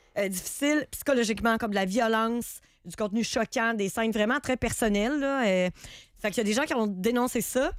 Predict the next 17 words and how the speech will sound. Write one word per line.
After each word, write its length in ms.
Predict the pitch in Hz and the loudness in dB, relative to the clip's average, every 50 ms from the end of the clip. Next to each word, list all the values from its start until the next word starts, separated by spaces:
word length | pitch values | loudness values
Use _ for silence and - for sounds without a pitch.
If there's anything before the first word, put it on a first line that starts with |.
| - - - - - - | -12 -16 -18 -18 -10 -4
Puis 80 | - 240 | -2 0
là, 180 | 226 277 311 330 | 2 2 2 2
ben, 240 | 247 262 254 269 | 2 2 2 0
finalement, 380 | 269 - - 226 220 220 233 269 | 0 -2 -2 0 0 2 2 2
Meta 280 | 285 254 208 - 277 269 | 2 0 0 0 0 0
aurait 120 | 240 214 | 0 0
suspendu 560 | 202 - - 311 277 - - 247 220 208 214 285 | -2 -2 -2 -4 -2 0 0 0 2 2 2 2
et 100 | 294 254 | 2 2
mis 120 | 226 220 208 | 2 2 0
fin 320 | - - - 294 302 285 | -2 -2 -2 0 0 0
à 60 | 254 | -2
sa 140 | 214 - 180 | -2 -2 -2
collaboration 500 | - 220 202 196 196 185 185 180 - 240 | 0 0 2 2 4 2 2 2 0 0
avec 220 | 233 214 190 190 - | 0 0 0 0 0
la 100 | 180 180 | 0 -2
firme, 380 | - - 226 233 226 226 214 | 0 0 0 0 2 2 2
euh, 140 | 190 180 175 | 2 0 0